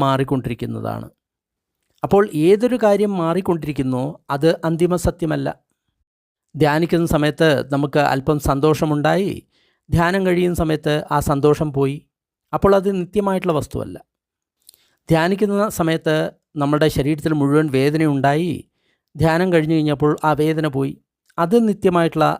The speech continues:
സംഗതിയല്ല. നമ്മുടെ മനസ്സിൽ ഏതൊരു തരം ചിന്തകൾ വന്നു കഴിഞ്ഞാലും ആ ചിന്ത മാറി മറിഞ്ഞു പോകുന്നതാണ്. അതും നിത്യമായിട്ടുള്ള ഒരു വസ്തുവല്ല, ശാശ്വതമായിട്ടുള്ള വസ്തുവല്ല. ഇനി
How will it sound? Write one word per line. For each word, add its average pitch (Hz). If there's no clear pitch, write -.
സംഗതിയല്ല. 113
നമ്മുടെ 165
മനസ്സിൽ 175
ഏതൊരു 196
തരം 202
ചിന്തകൾ 175
വന്നു 156
കഴിഞ്ഞാലും 139
ആ 151
ചിന്ത 151
മാറി 156
മറിഞ്ഞു 151
പോകുന്നതാണ്. 117
അതും 196
നിത്യമായിട്ടുള്ള 160
ഒരു 139
വസ്തുവല്ല, 123
ശാശ്വതമായിട്ടുള്ള 139
വസ്തുവല്ല. -
ഇനി 214